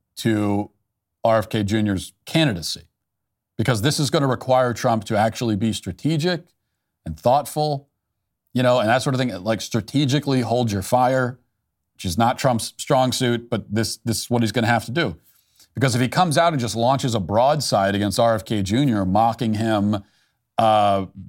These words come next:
doing the whole Trump routine, then he's gonna bury himself in the process, because that will only cause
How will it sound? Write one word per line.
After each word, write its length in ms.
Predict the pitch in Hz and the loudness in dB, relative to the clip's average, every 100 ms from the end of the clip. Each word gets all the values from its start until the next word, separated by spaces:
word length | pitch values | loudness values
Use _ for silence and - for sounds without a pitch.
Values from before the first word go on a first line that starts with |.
| - 98 | -14 -6
doing 200 | 110 127 | 0 2
the 100 | 120 | 2
whole 280 | 113 120 113 | 2 2 0
Trump 300 | - 156 185 | 0 0 0
routine, 580 | 123 110 95 90 101 110 _ _ _ _ _ _ _ _ _ _ - | -2 -4 -4 -2 -2 -4 _ _ _ _ _ _ _ _ _ _ -6
then 320 | 110 123 123 | 0 2 2
he's 160 | 123 113 | 0 0
gonna 240 | 127 131 | 2 2
bury 440 | 110 98 131 208 139 | 0 0 2 2 0
himself 400 | 107 127 120 120 | 0 2 0 0
in 60 | |
the 60 | 117 | -2
process, 380 | 143 190 185 120 | 0 0 0 -4
because 180 | 107 | 0
that 100 | 120 | 2
will 160 | 131 127 | 2 2
only 240 | 131 160 156 | 2 0 2
cause 300 | 131 123 | 2 2